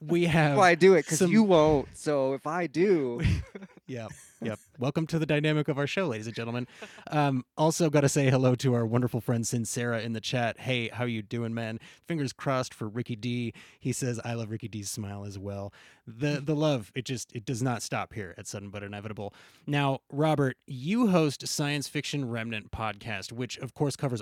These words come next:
Speaker 1: all kinds of science fiction. You guys talk anime, you talk live action, you guys do, uh, you've done Korean space Western movies, all kinds of stuff like that. Um,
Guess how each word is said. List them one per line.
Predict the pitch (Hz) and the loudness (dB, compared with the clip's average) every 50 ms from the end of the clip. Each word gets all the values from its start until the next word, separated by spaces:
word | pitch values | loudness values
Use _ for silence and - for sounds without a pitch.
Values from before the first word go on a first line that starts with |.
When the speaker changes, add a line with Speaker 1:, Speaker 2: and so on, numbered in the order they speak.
| - _ | -8 _
Speaker 1:
all | - 127 131 143 151 151 143 - | -6 -4 0 0 2 0 0 -2
kinds | - - - - - 139 131 131 131 131 127 113 | -4 -10 -12 -8 -6 -4 -4 -2 -2 -2 -4 -4
of | 113 113 110 101 | -6 -6 -8 -6
science | - 120 110 98 98 92 | -6 -6 -6 -6 -8 -10
fiction. | - - 104 92 - - 90 92 | -10 -10 -10 -10 -10 -10 -10 -10
You | 101 107 | -8 -6
guys | 123 117 110 107 - | -4 -4 -4 -6 -6
talk | - 113 101 98 - - | -6 -6 -6 -6 -6 -6
anime, | 120 113 110 107 107 | -6 -6 -4 -4 -6
you | 107 101 101 101 | -6 -8 -8 -10
talk | - - 90 87 - | -12 -12 -14 -12 -10
live | 107 104 104 104 101 | -8 -8 -6 -6 -6
action, | 101 101 98 - - 107 95 95 92 90 - - - - - _ - | -8 -8 -10 -10 -10 -10 -12 -12 -14 -18 -20 -20 -20 -20 -20 _ -12
you | 113 110 | -8 -6
guys | 113 104 107 104 - | -4 -4 -4 -4 -6
do, | - 110 101 101 98 95 95 92 - | -8 -8 -8 -8 -10 -10 -12 -12 -10
uh, | - 101 92 90 90 87 87 87 _ _ - | -10 -8 -8 -8 -8 -10 -12 -14 _ _ -16
you've | 110 107 98 92 - | -16 -14 -14 -14 -12
done | - 98 90 90 90 90 87 _ _ _ _ _ - | -10 -10 -10 -10 -14 -16 -20 _ _ _ _ _ -16
Korean | - 107 95 90 107 113 113 104 101 98 95 92 - _ - | -14 -14 -12 -10 -8 -8 -8 -8 -10 -12 -16 -18 -20 _ -16
space | - - - - 95 98 107 - - - - - - _ - | -14 -14 -10 -8 -6 -6 -6 -6 -8 -10 -10 -12 -16 _ -10
Western | 131 127 - - - 151 139 135 | -8 -8 -6 -6 -6 -6 -4 -4
movies, | 135 131 131 127 131 123 127 123 - - - | -4 -4 -4 -4 -4 -6 -6 -8 -8 -8 -6
all | 117 127 127 | -4 -4 -4
kinds | - - 110 113 127 120 | -6 -6 -6 -4 -4 -4
of | 127 107 | -6 -8
stuff | - - 123 120 - | -6 -6 -6 -6 -6
like | 120 113 104 - | -8 -8 -8 -6
that. | - 107 113 131 143 - - - - - - - _ _ _ | -4 -2 -2 -2 -4 -6 -10 -20 -20 -20 -20 -20 _ _ _
Um, | - 131 131 120 117 117 113 110 | -4 -4 -2 -2 -4 -4 -6 -10